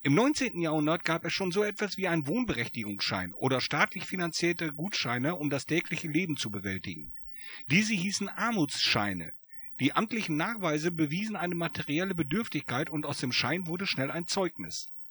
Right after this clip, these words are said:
Zapfenstreich ist noch lange nicht, zumindest nicht im Podcast, denn dann wäre alles vorbei. Vor vielen Jahren, vermutlich am Ende des Mittelalters, wann auch sonst, gab es schon Soldaten, die abends in Gaststuben oder einfach bei einer Kiste Bier zusammensaßen und über den Krieg philosophierten.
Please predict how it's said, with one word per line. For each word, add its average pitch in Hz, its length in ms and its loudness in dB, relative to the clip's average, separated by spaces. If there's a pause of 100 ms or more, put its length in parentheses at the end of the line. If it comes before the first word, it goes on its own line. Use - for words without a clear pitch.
(960)
Zapfenstreich 156 720 2
ist - 160 -4
noch 160 120 4
lange 160 260 4
nicht, 90 280 -8
zumindest 170 440 2
nicht 208 180 -2
im 214 100 -2
Podcast, 107 540 -2 (280)
denn 131 160 4
dann 190 200 2
wäre 190 280 4
alles 190 240 0
vorbei. 147 380 0 (300)
Vor 170 160 0
vielen 262 320 0
Jahren, 175 320 4
vermutlich 123 480 0
am 120 100 0
Ende 127 220 2
des 123 180 2
Mittelalters, 113 640 2
wann 107 120 0
auch 101 120 0
sonst, 135 320 4 (260)
gab 135 200 8
es 127 100 0
schon 165 180 2
Soldaten, 170 560 2
die 123 160 0
abends 160 280 6
in 131 120 -6
Gaststuben 220 680 0
oder 156 260 0
einfach 190 400 -2
bei 151 100 4
einer 123 240 -4
Kiste - 340 -4
Bier 165 200 2
zusammensaßen 147 800 -2
und 139 380 -4
über 135 220 4
den 117 140 -2
Krieg - 320 -4
philosophierten. 117 800 -2